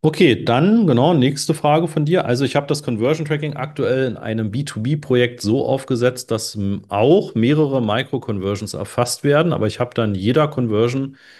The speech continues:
entsprechend der Wertigkeit ein Conversion Value zugeordnet. Kann P-Max damit etwas anfangen? Ja, kann P-Max,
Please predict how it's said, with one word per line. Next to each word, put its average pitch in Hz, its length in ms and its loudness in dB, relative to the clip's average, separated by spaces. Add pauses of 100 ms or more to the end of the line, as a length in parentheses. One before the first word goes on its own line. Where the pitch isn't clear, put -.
(360)
entsprechend 117 580 -2
der 98 160 0
Wertigkeit 127 720 -2
ein 104 180 -10
Conversion 101 600 -2
Value 101 240 0
zugeordnet. 90 920 -2
Kann 135 220 -2
P-Max 131 400 0
damit 120 220 0
etwas 107 280 -4
anfangen? 92 380 -6
Ja, 120 500 0
kann 170 320 -2
P-Max, 170 580 0